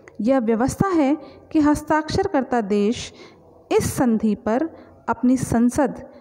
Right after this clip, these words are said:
या राष्ट्रीय परिषद का समर्थन प्राप्त करेगा और ऐसे समर्थन को रूस, अमेरिका व ग्रेट ब्रिटेन के पास जमा कराना पड़ेगा। चौथी धारा में लिखा गया है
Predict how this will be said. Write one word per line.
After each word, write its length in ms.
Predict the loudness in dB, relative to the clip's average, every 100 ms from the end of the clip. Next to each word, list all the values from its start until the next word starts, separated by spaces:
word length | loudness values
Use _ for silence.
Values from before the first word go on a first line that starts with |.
| -6 -2
या 320 | 0 2 0 -2
राष्ट्रीय 540 | -2 -2 -4 -2 0 0
परिषद 460 | 0 -2 -2 -4
का 200 | -4 -6
समर्थन 560 | -4 -2 -2 0 0 0
प्राप्त 360 | -2 -4 -6
करेगा 440 | -4 -2 0 -2 -2 -6 -20 -20 -12 -2
और 460 | 0 0 -6 -6 0
ऐसे 300 | 0 2 0
समर्थन 560 | 2 2 0 0 -2
को 460 | 0 0 0 -2 -12 -20 -20 _ 0
रूस, 580 | 4 4 2 -8 -16 -20 -20 -20 _ _ -6 -2
अमेरिका 600 | 2 2 0 -2 -4 -6 -12 -20 _ _
व 160 | -2 -2 -4
ग्रेट 340 | -2 -2 -2 -2
ब्रिटेन 340 | -2 2 0
के 140 | 0 -2
पास 500 | -2 -2 -2 -6 -18 -20 -20 -4
जमा 420 | -2 0 2 2 0 -4 -4
कराना 320 | 0 0 0
पड़ेगा। 500 | -2 -2 -2 -4 -6 -12 -20 _ -20 -20 -20 _ _ _ _ _ _ _ _ -4
चौथी 300 | -4 0 0
धारा 280 | 2 2 0
में 120 | 0
लिखा 280 | -2 -4 -2
गया 180 | 0 0
है 180 | -2